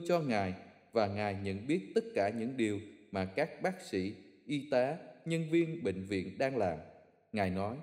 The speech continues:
"Tôi biết lòng quảng đại của họ không có giới hạn." Đức Thánh Cha cũng bày tỏ mong muốn gần gũi với họ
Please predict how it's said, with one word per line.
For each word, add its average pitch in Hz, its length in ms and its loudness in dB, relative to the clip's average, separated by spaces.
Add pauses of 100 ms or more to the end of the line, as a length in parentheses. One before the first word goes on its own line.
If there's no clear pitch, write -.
(220)
"Tôi 160 120 6
biết 156 220 -2
lòng 98 320 2
quảng 110 220 2
đại 95 200 2 (120)
của 117 100 0
họ 92 300 -2
không 156 440 2
có 151 220 0 (100)
giới 180 220 0
hạn." 90 180 -4 (800)
Đức 139 160 0
Thánh 131 240 0
Cha 117 220 4 (100)
cũng 95 220 -2
bày 104 260 4
tỏ 92 220 2
mong 165 340 0
muốn 175 280 0
gần 101 220 4
gũi 101 220 2
với 185 180 -2
họ 95 340 -4